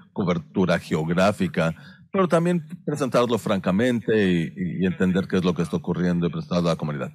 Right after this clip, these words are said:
Bien, cierro con eso. Gracias de nuevo por la oportunidad y anticipo con muy buenos ojos el resto de esta conversación. Y gracias de nuevo por la invitación.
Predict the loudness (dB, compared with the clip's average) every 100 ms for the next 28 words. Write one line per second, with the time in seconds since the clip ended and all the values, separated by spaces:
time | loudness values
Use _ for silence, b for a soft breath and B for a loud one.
0 | _ -4 -4 B B B -2 0 2 0
1 | -2 0 0 2 2 2 0 0 2 0
2 | 0 -6 -4 -4 -4 -4 0 2 4 2
3 | 2 B B -6 -2 0 -2 -4 -8 -6
4 | -8 -6 -4 -2 -2 -2 -4 -6 -10 -8
5 | -10 -10 -10 -8 -8 -6 -6 -4 -6 -6
6 | -6 -6 0 -2 -2 -6 -8 -8 -8 -2
7 | -2 -2 -4 -4 -6 -4 -6 -8 -8 -6
8 | -8 -8 -10 -10 -8 -10